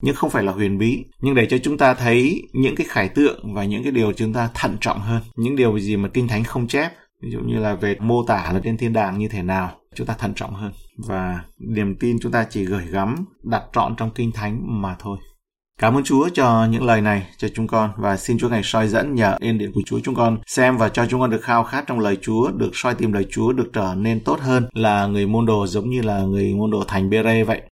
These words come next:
Có ý hẳn hoi, có nghĩa là cởi mở, nhưng mà không có phải là định kiến, không có phải là nằm trong cái ý tưởng nào mà nó bị bó hẹp. Chúng con sẽ biết ơn Ngài và chúng con thận trọng và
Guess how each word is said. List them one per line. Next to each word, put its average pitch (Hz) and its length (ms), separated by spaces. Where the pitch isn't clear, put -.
Có 113 140
ý 131 220
hẳn 98 220
hoi, 127 440
có - 120
nghĩa 135 120
là 127 100
cởi 120 240
mở, 98 300
nhưng 113 180
mà 101 80
không 110 260
có 107 380
phải 90 160
là 92 80
định 113 240
kiến, 143 260
không 120 200
có 123 120
phải 101 240
là 92 340
nằm 107 220
trong 117 180
cái 120 100
ý 127 180
tưởng 98 320
nào 104 220
mà 92 160
nó 104 120
bị 120 360
bó 113 220
hẹp. 135 260
Chúng 113 120
con 110 120
sẽ 104 160
biết 113 160
ơn 110 320
Ngài 104 300
và 92 280
chúng 117 120
con 113 120
thận 104 180
trọng - 280
và 95 300